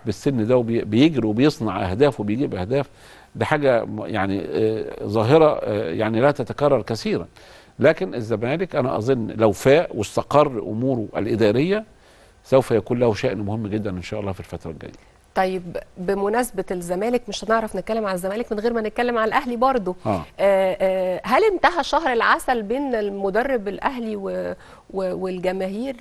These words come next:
Speaker 2: تقول إيه لمدرب الأهلي كزملكاوي؟
Speaker 1: كزملكاوي، بص، ال-، أنا من،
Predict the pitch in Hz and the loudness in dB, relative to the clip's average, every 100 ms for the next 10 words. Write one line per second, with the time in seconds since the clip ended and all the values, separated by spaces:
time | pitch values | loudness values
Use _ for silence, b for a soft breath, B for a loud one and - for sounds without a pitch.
0 | 208 - 262 381 311 269 214 190 226 196 | -14 -8 -6 -2 -2 0 -2 -2 -2 -2
1 | 190 220 220 - 196 190 190 - 190 170 | -2 -2 -2 0 4 6 4 4 6 6
2 | 180 - - - - 196 214 202 - 254 | 2 -6 -20 -10 0 4 4 2 4 4
3 | 196 208 - 139 143 170 196 185 202 233 | 4 0 2 2 4 2 2 2 2 2